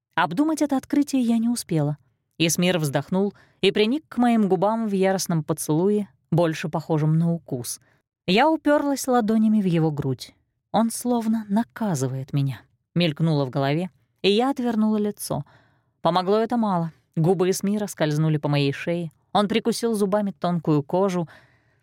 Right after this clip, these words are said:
«Прекратите», взмолилась я. «Исмир, прекратите,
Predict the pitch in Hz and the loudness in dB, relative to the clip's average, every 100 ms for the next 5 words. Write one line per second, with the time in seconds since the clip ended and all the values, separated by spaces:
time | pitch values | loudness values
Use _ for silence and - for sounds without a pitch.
0 | _ _ - 285 247 240 233 - 165 165 | _ _ 0 0 0 0 -2 0 -2 -4
1 | 156 - - _ _ 151 147 143 139 135 | -8 -12 -20 _ _ -2 0 0 0 -2
2 | - 139 - _ _ _ 247 254 - 240 | -4 -6 -8 _ _ _ 0 0 2 2
3 | 220 - - 277 254 262 - 185 - 151 | 2 -2 -2 -2 0 -2 -2 -6 -6 -10